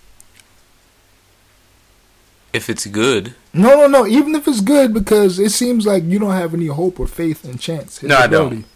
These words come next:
Speaker 2: Okay.
Speaker 1: No, I don't.
Speaker 2: So
Speaker 1: I
Speaker 2: just,
Speaker 1: haven't.
Speaker 2: just make sure you remember this
Speaker 1: I have,
Speaker 2: conversation.
Speaker 1: I have five percent faith.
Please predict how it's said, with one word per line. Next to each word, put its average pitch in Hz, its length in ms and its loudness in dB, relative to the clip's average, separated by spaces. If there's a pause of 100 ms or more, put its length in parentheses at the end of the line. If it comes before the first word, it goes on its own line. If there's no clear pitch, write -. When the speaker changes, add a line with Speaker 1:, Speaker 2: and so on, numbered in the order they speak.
(160)
Speaker 2:
Okay. 170 280 -6 (280)
Speaker 1:
No, 104 140 -6
I 92 140 -2
don't. 180 200 -8
Speaker 2:
So 170 80 0
Speaker 1:
I - 20 4
Speaker 2:
just, 190 120 2
Speaker 1:
haven't. 156 180 -6
Speaker 2:
just 175 100 0
make 190 200 2
sure 185 220 -2
you 170 160 2
remember 151 320 -2
this 135 220 -8
Speaker 1:
I 120 80 -2
have, 127 120 2
Speaker 2:
conversation. 123 640 -8
Speaker 1:
I 120 80 4
have 147 420 4 (1500)
five 131 240 2
percent 107 300 -6
faith. - 340 -8